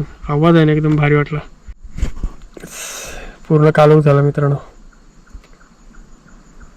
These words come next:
आणि इस्तो आहे ना, आपण तिकडे पेटवून ठेवले, कारण भरपूरच काळोख झाला बघा सगळीकडून. आणि वाजले, साडेआठ वाजले.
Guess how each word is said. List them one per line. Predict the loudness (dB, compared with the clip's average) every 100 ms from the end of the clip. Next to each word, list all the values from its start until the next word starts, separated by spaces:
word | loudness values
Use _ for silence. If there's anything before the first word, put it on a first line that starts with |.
| _ _ _ -16 -14 -14 -16 -16 -16 -16 -18 -18 -10
आणि | -8 -6
इस्तो | -8 -8 -4
आहे | -4
ना, | -4
आपण | -8 -12
तिकडे | -12 -10 -10 -10 -14 -18
पेटवून | -16 -12 -12
ठेवले, | -10 -10 -12
कारण | -14 -14 -10 -8 -8
भरपूरच | -8 -8 -6 -4 -6 -12 -18 -20 -20 -20 -20 -4
काळोख | 2 4 4
झाला | 2 2
बघा | 0
सगळीकडून. | -2 0 0 0 -2 -4 -10 -16 -12 -6 -6 -6 -16 -18 -20 -18 -16 -10
आणि | -8
वाजले, | -4 -4 -6 -8 -10 -12 -16 -18 -16 -16 -8
साडेआठ | -2 0 0
वाजले. | -2 -6 -8